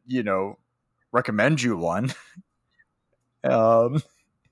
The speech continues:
and he's hitting up Famke Janssen, who's come out of her room at this point for some reason. Or is that later on? I don't know.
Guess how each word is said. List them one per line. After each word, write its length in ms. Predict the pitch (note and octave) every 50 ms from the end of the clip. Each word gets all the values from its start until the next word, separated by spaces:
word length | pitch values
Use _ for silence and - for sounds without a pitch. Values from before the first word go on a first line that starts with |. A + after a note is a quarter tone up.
| _ - -
and 520 | A#3+ A#3+ B3 C4 B3+ A#3+ F#3+ - C3+ C#3 C#3
he's 140 | C3 A#2+ -
hitting 160 | D3+ D3+ D3
up 100 | C#3+ -
Famke 300 | - C#3 C3+ - C3+ B2
Janssen, 380 | G2+ A#2+ B2 C3 C3 - C3 A#2+
who's 120 | A#2+ A2
come 180 | - - C#3+ D3+
out 80 | D3+ D3+
of 80 | D#3
her 80 | C3 B2+
room 260 | A2+ A#2 C3 C#3+ D3
at 80 | D3+ D#3
this 120 | D#3+ D#3 -
point 320 | - - E3 D#3+ D#3 -
for 100 | - A2
some 220 | - - B2+ B2+
reason. 420 | B2+ B2+ A#2+ B2 B2 B2 A#2+ B2 - _
Or 160 | - A#2 A#2 A2+
is 80 | A2 F#2+
that 100 | A#2+ A2+
later 260 | G#2+ G#2 G2+ F#2+ F#2 F2+
on? 200 | E2+ E2+ - - _ _ _ _
I 100 | - C#3+
don't 160 | B2 F2+ E2 -
know. 160 | - -